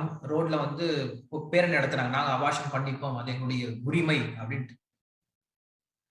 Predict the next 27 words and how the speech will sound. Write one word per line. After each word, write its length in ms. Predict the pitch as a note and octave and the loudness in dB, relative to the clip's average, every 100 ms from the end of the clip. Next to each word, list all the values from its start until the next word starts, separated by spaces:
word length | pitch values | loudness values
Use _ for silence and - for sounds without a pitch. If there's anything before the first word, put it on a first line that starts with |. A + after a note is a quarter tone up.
| _ - | _ -6
ஒரு 120 | C3+ | -4
குழந்தையை 480 | B2 E3+ F#3+ F3+ F#3+ G#3+ - - - | 2 4 4 4 2 2 -2 -8 -4
வயிற்றிலே 380 | C#3+ E3+ F3 F#3 | -2 0 0 0
கொல்றது 400 | F3+ D3+ E3 E3 | 2 2 4 2
அவங்களுடைய 260 | D3 C3+ | 2 2
உரிமை 280 | C#3 E3 E3 | 4 4 4
நினைச்சிட்டு 380 | D3 C3 C3+ B2+ | 0 -2 -4 -6
இருக்காங்க. 300 | A#2 A#2 A2+ A2+ _ _ _ _ _ _ - | -8 -8 -10 -12 _ _ _ _ _ _ -6
அவங்க 80 | D#3 | -2
நினைச்சிட்டு 240 | F#3+ F3 E3+ | 0 0 0
இருக்காங்க, 240 | D#3+ C3+ | 0 0
"இதுதான் 260 | C3+ F3+ E3+ | 2 2 2
தர்மம், 360 | C3 D#3 F3 | 2 4 2
இதுதான் 340 | C#3 C3+ G3 - | 2 2 2 6
சரின்னு" 260 | E3 G#3+ F#3 | 6 6 4
நினைச்சிட்டு 320 | D#3+ D#3+ C3+ | 2 0 -2
இருக்காங்க. 280 | B2 B2 - - _ _ _ _ _ - | -4 -4 -6 -12 _ _ _ _ _ -6
ஆனா 80 | F#3+ | -2
அவங்களுக்கு 280 | F3+ E3+ E3 | 0 0 2
புரியல, 260 | G3+ G3 | 2 2
எது 180 | C#3 D3 D3+ | 2 2 2
சரி, 200 | D3+ E3+ | 2 2
எது 140 | D3 D#3 | 0 2
தப்பு 260 | C#3 - D#3 | 0 2 2
அப்படின்னு. 280 | D3 C3+ C#3+ | 2 -2 -2
இன்னைக்கு 340 | D#3+ F#3+ - G3+ | -2 -2 -2 2
எதெல்லாம் 480 | D3+ D#3+ E3+ F#3 G#3 | 4 4 4 4 2